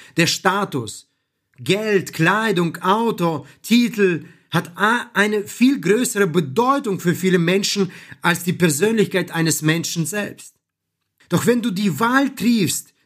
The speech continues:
dich selbst über die Statusgegenstände zu definieren, dann sei bereit dazu, dass es vor kurzer, von kurzer Dauer sein wird.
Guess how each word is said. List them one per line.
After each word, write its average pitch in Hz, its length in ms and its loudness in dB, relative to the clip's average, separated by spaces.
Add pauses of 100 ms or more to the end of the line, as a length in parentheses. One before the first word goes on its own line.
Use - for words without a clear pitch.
dich 151 200 0
selbst 247 500 0
über 180 220 2
die 156 140 -2
Statusgegenstände 214 1400 -2
zu - 160 -10
definieren, 180 1000 0 (380)
dann 160 160 2
sei 196 220 2
bereit 196 520 0
dazu, 151 420 0 (160)
dass 151 180 2
es 175 140 -4
vor 151 340 -2
kurzer, 226 480 -2
von 170 240 0
kurzer 220 400 -2
Dauer 196 560 0
sein 139 400 0
wird. 117 380 -8